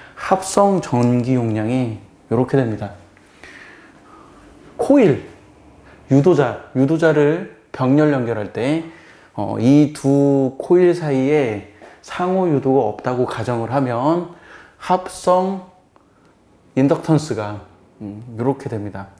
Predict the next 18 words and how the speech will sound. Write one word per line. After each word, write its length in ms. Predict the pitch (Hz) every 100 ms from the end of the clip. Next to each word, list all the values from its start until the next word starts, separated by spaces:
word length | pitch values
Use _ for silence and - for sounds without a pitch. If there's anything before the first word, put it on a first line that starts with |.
| _
그리고 240 | 120 117
용수철, 480 | 113 147 156 135 107 - - - -
스프링, 560 | - - 170 147 180 - - - - -
스프링을 580 | - 208 202 240 226 214
직렬 360 | - 135 139 135
연결할 340 | 123 117 107
때 420 | - 120 147 165 - - -
각각의 460 | - 117 151 147
용수철 400 | 131 120 117 143
상수가 380 | 131 139 135 135
주어졌을 480 | 123 110 107 104 -
때 320 | 135 139 110 - - -
합성 680 | - 180 196 - - 180 170
용수철 460 | 123 117 - - 123
상수는 480 | 117 101 113 113
요렇게 260 | 101 117 113
돼요. 400 | 110 104 127 156 - - - - - - - - - - - - - - - - - - -
레지스터, 1000 | 120 113 123 - - 143 147 180 - -